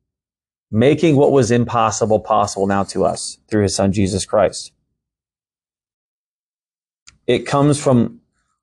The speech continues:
the love that we have for God the Father, God the Son, God the Holy, Holy Spirit, and we are taking God's word as for what it is, the word of God. He is our Lord.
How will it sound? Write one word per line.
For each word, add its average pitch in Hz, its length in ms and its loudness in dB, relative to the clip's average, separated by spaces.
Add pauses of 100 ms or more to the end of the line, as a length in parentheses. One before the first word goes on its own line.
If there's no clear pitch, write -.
(220)
the 117 100 2
love 139 300 4
that 151 160 2
we 143 140 0
have 123 600 0 (420)
for 107 100 -2
God 123 280 2
the 127 40 -6
Father, 123 400 2
God 117 200 2
the 127 100 2
Son, 110 360 -2
God 104 180 2
the 113 100 2
Holy, 120 300 0 (280)
Holy 135 220 2
Spirit, 107 540 0 (1200)
and 120 560 2 (140)
we 127 180 2
are 117 160 4
taking 147 640 0
God's 135 400 0
word 117 480 2 (640)
as 104 200 0
for 113 140 0
what 101 220 4
it 147 100 4
is, 117 420 0 (520)
the 117 80 -4
word 107 220 2
of 127 120 0
God. 120 400 0 (1040)
He 139 180 2
is 127 140 4
our 113 120 4
Lord. 147 500 2